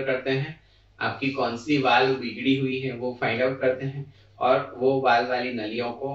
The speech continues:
explore करते हैं, cut लगा के उसको find out करते हैं और आपका जहाँ पे वाल है उसके ऊपर वो नलियों को block करते हैं, जिससे कि आपका जो गंदा खून हृदय की ओर ऊपर चोखा होने जाना चाहिए,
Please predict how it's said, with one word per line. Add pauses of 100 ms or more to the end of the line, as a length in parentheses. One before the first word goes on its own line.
(160)
explore
करते
हैं, (100)
cut
लगा
के
उसको
find
out
करते
हैं (840)
और
आपका
जहाँ
पे
वाल
है
उसके
ऊपर (280)
वो
नलियों
को
block
करते
हैं,
जिससे
कि (240)
आपका
जो
गंदा
खून
हृदय
की
ओर
ऊपर
चोखा
होने
जाना
चाहिए,